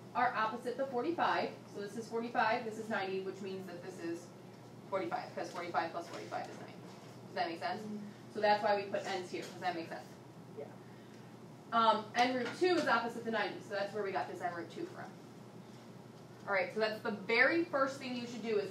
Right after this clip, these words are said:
Speaker 1: label the sides with, like, the original special right triangle piece, that, that big slide there, okay? The second thing you do is then you ask yourself, you know that if two things are on the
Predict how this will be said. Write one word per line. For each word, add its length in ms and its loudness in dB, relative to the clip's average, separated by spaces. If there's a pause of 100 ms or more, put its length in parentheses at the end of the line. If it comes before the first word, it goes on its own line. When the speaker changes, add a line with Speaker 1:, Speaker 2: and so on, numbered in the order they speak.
(100)
Speaker 1:
label 320 4
the 140 0
sides 480 6 (100)
with, 180 2 (120)
like, 280 4
the 440 8 (640)
original 840 6
special 640 4 (160)
right 260 2 (300)
triangle 640 2 (560)
piece, 260 -8
that, 300 0
that 240 4
big 240 -4
slide 300 2 (100)
there, 540 -4
okay? 420 4 (1080)
The 260 6
second 320 8
thing 260 -2
you 80 2
do 320 0
is 100 4
then 160 2
you 60 -2
ask 320 4
yourself, 320 4
you 80 -2
know 340 10
that 140 6
if 140 0
two 240 2
things 220 2
are 100 2
on 120 8
the 120 2